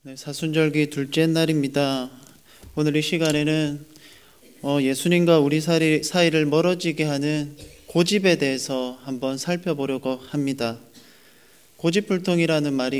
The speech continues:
있지요. 여러분, 고집이 너무 세면 변통성이 없다는 얘기입니다. 그러니까 변화될 수가 없다라는 얘기지요. 여러분, 예수님을 만나면 우리는 변화하게 됩니다. 삶이 거듭나고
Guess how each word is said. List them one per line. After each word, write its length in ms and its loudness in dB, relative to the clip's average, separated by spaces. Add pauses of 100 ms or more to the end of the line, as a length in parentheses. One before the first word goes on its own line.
있지요. 600 -2 (600)
여러분, 280 -2
고집이 420 0
너무 280 2
세면 640 -2 (280)
변통성이 960 0
없다는 480 -2
얘기입니다. 400 -4
그러니까 260 -8
변화될 580 0
수가 560 -4
없다라는 840 -4
얘기지요. 560 -8 (840)
여러분, 220 0
예수님을 480 0
만나면 500 2
우리는 380 -2
변화하게 600 0
됩니다. 580 -6 (420)
삶이 380 -2
거듭나고 840 -2